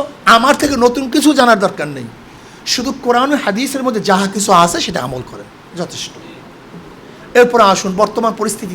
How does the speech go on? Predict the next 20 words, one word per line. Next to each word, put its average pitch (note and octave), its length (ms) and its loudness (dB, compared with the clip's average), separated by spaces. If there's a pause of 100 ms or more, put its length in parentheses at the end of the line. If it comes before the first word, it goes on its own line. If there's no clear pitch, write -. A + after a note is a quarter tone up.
কি? B2 160 -14 (1400)
পিয়ার D4+ 320 6
নিয়ে D4 260 2
আলোচনা A#3+ 280 0
চলতেছে, D3 500 -6 (840)
তবে C4 180 6
আমি C#4+ 200 2
খুশি, A3 420 -4 (1200)
এক A3 220 4
সময় C#4+ 380 2
যারা C#4+ 280 2
প্রচলিত C4+ 560 -2 (320)
নির্বাচন B3 580 0
কি E4+ 100 -2
হারাম B3 380 2
মনে C#4+ 260 0
করত, G3+ 220 -4 (3000)
এক G3 200 2
সময় B3 280 2
যারা B3+ 260 4